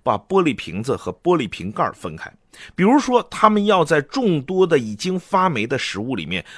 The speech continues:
把能回收再利用的分开，剩下的做，造成肥料。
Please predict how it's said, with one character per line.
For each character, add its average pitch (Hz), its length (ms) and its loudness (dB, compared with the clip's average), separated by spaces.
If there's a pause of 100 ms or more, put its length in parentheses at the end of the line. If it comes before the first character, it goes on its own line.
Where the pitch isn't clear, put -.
把 120 160 6
能 107 320 0
回 123 240 0
收 131 180 0
再 135 240 -2
利 139 220 -6
用 165 240 -2
的 - 180 -14 (140)
分 104 300 -2
开， 80 220 -8 (180)
剩 170 400 0
下 87 180 -8
的 78 140 -12
做， - 360 -8
造 127 220 2
成 90 240 -10
肥 78 200 -10
料。 110 200 -8